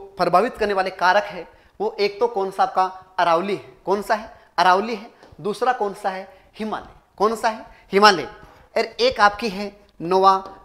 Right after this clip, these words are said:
जेट पौने। कौन सी है? जेट पौने। इसके बारे में विस्तार से बताऊंगा। जेट पौने है, पछुआ पौने है,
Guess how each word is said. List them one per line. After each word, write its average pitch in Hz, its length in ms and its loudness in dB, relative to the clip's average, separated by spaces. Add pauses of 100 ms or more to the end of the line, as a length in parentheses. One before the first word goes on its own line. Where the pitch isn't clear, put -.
जेट 190 560 2
पौने। 147 280 -4 (140)
कौन 208 180 0
सी 233 240 -4
है? 220 100 -8 (600)
जेट 196 720 0 (220)
पौने। 131 300 -2 (280)
इसके 196 280 -2
बारे 180 220 8
में 208 140 -2
विस्तार 175 320 0
से 202 60 -10
बताऊंगा। 185 340 -10 (500)
जेट 202 440 4
पौने 220 300 2
है, 220 180 -8 (1200)
पछुआ 240 380 8
पौने 233 360 6
है, 226 260 -6